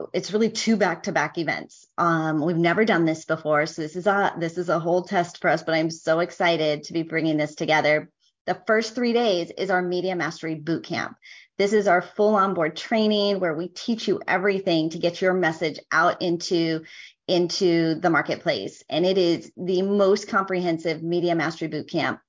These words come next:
out in the market. I've been to many, my clients have been to many. This is the last place you ever have to come to for learning how to get your message out into the media. And you walk out with a full media, a whole, like, a whole media blueprint.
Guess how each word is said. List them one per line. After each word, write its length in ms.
out 240
in 100
the 80
market. 460
I've 260
been 180
to 120
many, 320
my 160
clients 380
have 100
been 160
to 120
many. 560
This 320
is 100
the 120
last 500
place 200
you 120
ever 160
have 160
to 80
come 240
to 340
for 140
learning 320
how 120
to 60
get 140
your 140
message 320
out 300
into 220
the 80
media. 480
And 120
you 120
walk 400
out 360
with 140
a 140
full 240
media, 600
a 80
whole, 480
like, 160
a 80
whole 220
media 260
blueprint. 460